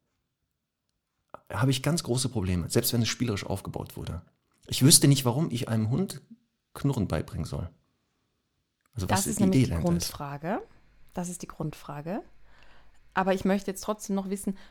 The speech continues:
Speaker 2: möchtest du, also war das eine bekannte Trainerin oder Trainer, wo, wo dieses
Speaker 1: Nee,
Speaker 2: so
Speaker 1: ich kannte das, nein, das hatte mir
Speaker 2: Ah, okay,
Speaker 1: irgendwie,
Speaker 2: okay.
Speaker 1: Kunden haben mir das erzählt, die waren auf
Speaker 2: Okay.
Speaker 1: irgendeinem Seminar, das war schon Jahre her,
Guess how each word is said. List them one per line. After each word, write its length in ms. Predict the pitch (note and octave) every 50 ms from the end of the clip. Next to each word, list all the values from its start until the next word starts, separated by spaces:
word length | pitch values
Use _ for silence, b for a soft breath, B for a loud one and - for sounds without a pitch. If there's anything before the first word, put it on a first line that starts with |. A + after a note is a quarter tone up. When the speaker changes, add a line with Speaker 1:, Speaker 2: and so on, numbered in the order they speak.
| B B
Speaker 2:
möchtest 400 | F3+ F#3+ F#3+ - G3+ - - -
du, 100 | G#3 -
also 320 | - - F3+ F#3+ D#3+ - - - - - - - - - - - - -
war 180 | - G3 F#3 F#3+
das 160 | A#3+ A3+ -
eine 160 | G#3 G3+ F#3+
bekannte 440 | F3+ F#3+ F#3 F#3+ F#3 G3 A3 A3+ C4
Trainerin 440 | - - - F3+ F3+ E3+ F3 F3 F3+ E3
oder 280 | - E3+ E3+ E3+ E3+
Trainer, 380 | - - F3+ F3+ F3+ F#3+ G#3 G3+ - -
wo, 220 | - - - - -
wo 160 | - F#3 F#3+
dieses 460 | F3+ - - - - E3+ - - - - - - -
Speaker 1:
Nee, 160 | G2 F2+ F#2+
Speaker 2:
so 60 | G#2+
Speaker 1:
ich 120 | G#2 -
kannte 240 | - - A2+ B2+ - -
das, 220 | A2+ G#2 - -
nein, 260 | G2 E2 F#2 G#2 F#2 E2+
das 160 | F2+ - -
hatte 140 | A2 - B2
mir 60 | G#2+
Speaker 2:
Ah, 40 | G2+
okay, 100 | F#2 -
Speaker 1:
irgendwie, 140 | G#2+ A2 A#2 A2
Speaker 2:
okay. 80 | -
Speaker 1:
Kunden 320 | - - - G#2+ B2 C3+ C3
haben 80 | A#2+
mir 60 | A2+
das 120 | G2+ F#2+ -
erzählt, 420 | G2 - - - G#2 A#2 C3 C3
die 100 | C3 F2
waren 200 | F#2+ G2 A2+ -
auf 100 | F#2 A2 -
Speaker 2:
Okay. 120 | - -
Speaker 1:
irgendeinem 240 | G2 B2 C3 - -
Seminar, 580 | F#2+ F#2 G2 G#2 G2+ G2 F#2+ F2+ F2+ F#2+ A2 A2
das 160 | G#2+ F#2 -
war 80 | F#2 G2
schon 160 | - G#2+ F2+
Jahre 320 | F#2+ G2 F#2 G#2+ B2+ A2 F#2+
her, 280 | F#2 G2+ G#2+ C3 C3